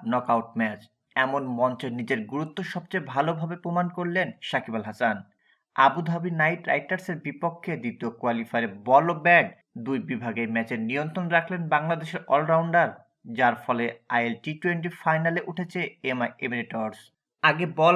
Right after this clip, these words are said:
হাতে শুরু করেন সাকিব। নিজের চার ওভারে মাত্র বিশ রান দিয়ে নাইট রাইডার্সের রান তোলার গতি আটকে দেন তিনি। মাঝের ওভারগুলোতে তার নিয়ন্ত্রিত লাইন লেন্থে স্বচ্ছন্দে খেলতে পারেননি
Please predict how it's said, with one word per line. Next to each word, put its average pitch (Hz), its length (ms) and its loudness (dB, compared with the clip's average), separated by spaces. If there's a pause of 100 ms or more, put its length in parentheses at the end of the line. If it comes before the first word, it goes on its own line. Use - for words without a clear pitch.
হাতে 175 160 -6
শুরু 180 260 -4
করেন 180 280 -2
সাকিব। 117 420 -6 (260)
নিজের 127 320 -2 (100)
চার 135 240 8
ওভারে 170 240 -2
মাত্র 175 280 -2
বিশ 139 260 -4 (100)
রান 175 140 2 (100)
দিয়ে 170 140 2 (140)
নাইট 113 200 2 (100)
রাইডার্সের 165 500 0
রান 151 180 4
তোলার 170 300 0
গতি 156 180 -6 (100)
আটকে 135 320 2
দেন 156 220 -2
তিনি। 113 280 0 (400)
মাঝের 127 500 2 (180)
ওভারগুলোতে 170 540 -2
তার 175 180 0
নিয়ন্ত্রিত 170 480 -4
লাইন 165 380 6 (260)
লেন্থে 120 440 -2
স্বচ্ছন্দে 160 540 -6
খেলতে 156 320 -4
পারেননি 165 460 2